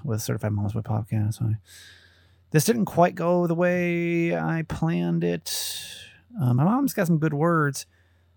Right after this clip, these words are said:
but this isn't, like, the whole message that I, we wanted to get across this week. I don't know why this went a little sideways, but it's,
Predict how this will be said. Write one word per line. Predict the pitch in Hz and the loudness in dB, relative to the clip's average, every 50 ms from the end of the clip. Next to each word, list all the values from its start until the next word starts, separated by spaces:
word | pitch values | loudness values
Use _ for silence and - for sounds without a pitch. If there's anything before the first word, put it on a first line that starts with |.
| _ _ - | _ _ -2
but | 139 135 - 156 | 0 0 2 0
this | 156 - 190 | 0 2 2
isn't, | 170 180 170 | 4 4 4
like, | 151 147 147 139 - | 2 2 0 0 0
the | 139 | 2
whole | 123 147 160 151 | 2 4 4 4
message | 147 147 147 - 143 127 117 | 4 2 2 0 -2 -2 0
that | - 123 117 | 0 2 2
I, | 113 | 2
we | 120 131 131 135 - 131 | 0 -2 -2 -2 -2 -2
wanted | 127 139 139 131 127 | 0 2 2 2 2
to | 123 | 2
get | 127 127 | 0 -2
across | 123 - - 127 123 123 - | -2 0 0 2 2 2 0
this | - 131 117 - | -2 -4 -4 -2
week. | 135 123 120 131 | -4 -2 -2 0
I | 127 | 0
don't | 131 123 | 0 0
know | 117 | 0
why | 117 117 120 127 | 0 0 0 -2
this | 123 - - | -2 -2 -2
went | 127 - 113 | 0 0 0
a | |
little | 117 120 123 123 131 147 151 | 0 0 0 0 -2 -2 -2
sideways, | - - 120 117 117 117 120 123 127 | -2 0 0 2 2 0 0 -2 -2
but | - 143 143 | -4 -6 -10
it's, | - - | -10 -12